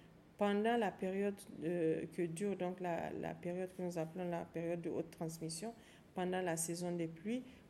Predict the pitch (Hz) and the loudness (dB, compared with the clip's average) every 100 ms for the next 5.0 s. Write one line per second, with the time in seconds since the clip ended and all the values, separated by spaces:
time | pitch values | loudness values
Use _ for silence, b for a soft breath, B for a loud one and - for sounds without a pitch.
0 | - - 240 269 269 285 220 220 214 208 | -20 2 6 6 4 10 10 10 8 2
1 | 262 262 247 - 190 180 175 175 196 214 | 2 4 2 2 2 2 0 0 0 0
2 | 214 B B - - 214 208 - 165 165 | -4 B B -6 2 4 4 2 -2 0
3 | 185 180 170 160 170 165 180 202 - - | 2 2 0 0 0 -2 -4 -2 -6 -2
4 | 226 233 - 190 180 190 - 220 220 180 | 0 2 4 4 4 0 4 4 2 -6